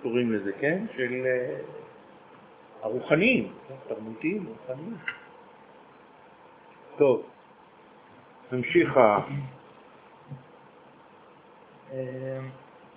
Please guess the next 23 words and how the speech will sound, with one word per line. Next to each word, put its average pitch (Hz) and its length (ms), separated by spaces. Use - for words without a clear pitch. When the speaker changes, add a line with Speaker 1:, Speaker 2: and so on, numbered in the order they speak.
Speaker 2:
אכן, 160 360
רב 165 260
מדי 170 300
המכס 151 560
אשר 139 360
אנו 156 200
שילמנו 165 640
ומוסיפים 135 520
לשלם 135 420
למחורות 143 560
הרוח 147 500
הדלות 139 440
שלנו, 123 300
למורשת 147 540
השמות, 143 500
אשר 135 300
חיינו 160 520
זה 139 100
מכבר 135 300
עלו 143 240
עליהם 160 520
בתוכנם 147 600
והרכבתם. 123 640